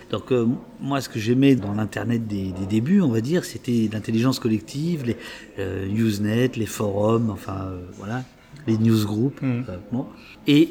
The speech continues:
Speaker 1: malgré tout, c'est ce qui s'est passé autour de Allo Place Beauvau. C'est-à-dire qu'à un moment donné,
Speaker 2: C'est ça.
Speaker 1: dans chaque ville, il y avait un peu des,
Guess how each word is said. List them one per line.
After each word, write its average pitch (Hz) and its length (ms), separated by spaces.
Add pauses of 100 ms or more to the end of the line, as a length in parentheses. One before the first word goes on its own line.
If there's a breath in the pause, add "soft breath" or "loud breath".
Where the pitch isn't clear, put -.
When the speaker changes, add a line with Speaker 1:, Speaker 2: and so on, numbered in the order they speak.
Speaker 1:
malgré 123 380
tout, 269 260 (460)
c'est - 200
ce - 80
qui 127 100
s'est 123 140
passé 170 260
autour 160 240
de 123 80
Allo 117 160
Place 110 220
Beauvau. 107 180
C'est-à-dire 156 320
qu'à 135 260
un 139 40
moment 156 260
donné, 147 320 (300 loud breath)
Speaker 2:
C'est - 140
ça. 135 40
Speaker 1:
dans 160 180
chaque 139 220
ville, 170 300
il 170 60
y 135 80
avait 123 180
un 127 100
peu 170 180
des, 120 280